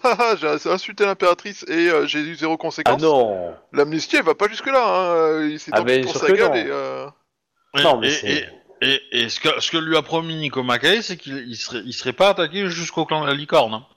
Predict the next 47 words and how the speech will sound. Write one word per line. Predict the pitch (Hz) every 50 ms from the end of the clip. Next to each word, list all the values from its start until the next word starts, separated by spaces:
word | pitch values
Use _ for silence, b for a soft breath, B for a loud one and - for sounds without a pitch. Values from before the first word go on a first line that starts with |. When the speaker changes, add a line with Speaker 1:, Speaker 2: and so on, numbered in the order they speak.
| _ _ _ _ b b b b b - -
Speaker 1:
Izawa. | - 147 139 139 135 - -
Speaker 2:
Hmm. | 147 143 - - - - - _ _ _ _ _ _ _ _ -
Speaker 3:
Non, | 156 190 185 156
euh, | 180
Speaker 2:
<laughs> | - 226 254 220 214 -
Tu | - -
veux | 185 175
Speaker 3:
Ikoma | 160 - -
Speaker 2:
dire | 160
que | 147
Speaker 3:
avant. | 147 160 196 190 202 -
Speaker 2:
elle | - 165 151 175
va | 170 165 165
positionner | 170 180 185 180 190 185 - 190 185 180
les | 175
Speaker 1:
Ah | 208
oui, | 226
Speaker 2:
armes | 165 165 165
Speaker 1:
avant. | 180 190
Speaker 2:
mignon | 180 170 185 214
pour, | - - 147 - - B B B
c'est | B - 151 147
bon, | 156 185
ils | 208
sont | 196 170 151
tous | - 170 165 156
dedans, | 170 175 170 175 185 202 196 - -
allez, | 160 147 143 127 127
en | 135
avance. | 143 143 139 120 113 120 117 - - -
Speaker 3:
Bah, | 165 190 196 170 - -
te-, | 190 196 156 147
techniquement, | 185 196 190 233 190 254 185 - 208 233 262 277 269 254 220
euh, | 175 147
techniquement, | 135 160 143 147 160 165 160 151 180 226 262 262 247 220 175 156
euh, | 139 135 135 131 127 123 127 131
Ikoma, | 131 127 117 131 131 147 180 220 247 247 214
euh, | 160
s'il | 127 - - 143
y | 139
a | 135
des | 127 131
licornes | 135 143 135 185 180 185 160
qui | 151
arrivent | 139 135 131 127
à | 120
sortir, | - - 117 - - - 202 254